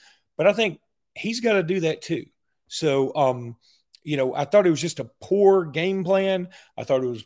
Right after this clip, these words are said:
poor execution of whatever game plan we had. The, when you have poor execution of a poor game plan, it's a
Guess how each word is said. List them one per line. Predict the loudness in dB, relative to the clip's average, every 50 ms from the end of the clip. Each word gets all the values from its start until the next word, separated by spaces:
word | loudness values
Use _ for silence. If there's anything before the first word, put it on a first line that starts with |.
| _ _
poor | _ -4 -2 0 0 0 0 0 0 -2 -6 -12 _ _ _ -4
execution | -4 -4 -4 -4 -6 -6 -4 -2 -2 -2 -2 -2 -2 -2 -2
of | -2 -4 -4 -4
whatever | 0 0 2 4 4 4 2 2
game | 0 0 0 0 -2 -2
plan | -4 -4 -4 -4 -4
we | -4 -4 -2
had. | -2 -2 0 -2 -2 -4 -6 -10 _ _ _ _ _ _ _ _ -14
The, | -8 -6 -6 -6 -8 _ _ _ _ _ _ _ _
when | 0 2 2
you | 6 6
have | 6 6 6 4
poor | 4 4 4 4
execution | 4 0 -2 -4 -6 -4 -4 -4 -4 -2 -4 -4 -4 -4
of | -2 0 0
a | 0 0
poor | 0 0 0 0 0
game | -2 -4 -4 -4 -4
plan, | -6 -8 -8 -6 -6 -8 -10 -12 _ _ _ _ _ _ -4
it's | -4 -4 -2 -2 -4
a | -6 -6